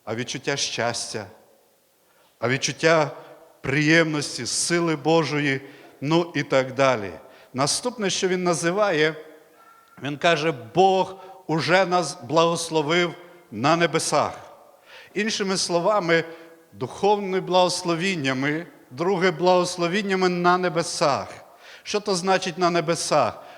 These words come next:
У нас з вами гарантовано сто відсотків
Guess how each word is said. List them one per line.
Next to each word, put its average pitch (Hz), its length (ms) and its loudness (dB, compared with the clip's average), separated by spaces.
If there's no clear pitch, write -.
У 156 140 -2
нас 180 680 0
з 127 200 -6
вами 165 720 2
гарантовано 156 1200 0
сто - 340 2
відсотків 180 1000 0